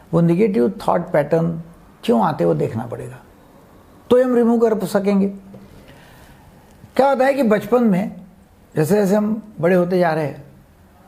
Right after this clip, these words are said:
तो सब वातावरण हमारे ऊपर एक programming करते रहता है। Parents का programming, माँ बाप का, दादा दादी, नाना नानी, अंकल, चाचा चाची,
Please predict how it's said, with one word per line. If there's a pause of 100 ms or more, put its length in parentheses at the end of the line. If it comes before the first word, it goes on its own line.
(340)
तो
सब
वातावरण
हमारे
ऊपर (1400)
एक (360)
programming
करते
रहता
है। (880)
Parents
का
programming,
माँ
बाप
का, (360)
दादा
दादी,
नाना
नानी,
अंकल,
चाचा
चाची,